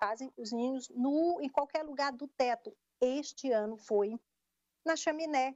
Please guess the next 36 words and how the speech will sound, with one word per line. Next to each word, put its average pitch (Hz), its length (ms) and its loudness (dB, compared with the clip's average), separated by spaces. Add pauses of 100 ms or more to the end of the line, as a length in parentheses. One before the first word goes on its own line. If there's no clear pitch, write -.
(120)
Então, 285 260 -2
a 269 80 0
produção 269 480 -4
teve 277 220 0
que 320 100 -6
parar. 269 520 0 (380)
O 226 120 -4
pássaro, 247 580 -4
a 208 60 -6
cegonha, 226 560 -6
é 220 80 -2
uma 233 100 -6
espécie 247 260 -6
protegida 285 640 -4
na 285 120 -4
Alemanha. 247 480 -4
Então, 214 240 -6
os 214 120 -8
donos 262 240 -2
não 269 100 -6
podiam 254 220 0
fazer 254 280 -2
nada, 240 340 0
t-, - 420 -16 (200)
tinham 330 320 0
que 339 80 -10
chamar 220 340 -2
uma 185 140 -4
pessoa 175 260 -4
especializada. 196 960 0
A 196 80 0
ideia 214 460 2
era 170 100 -2
esperar 220 560 0
o 349 140 -8
ninho 214 440 -4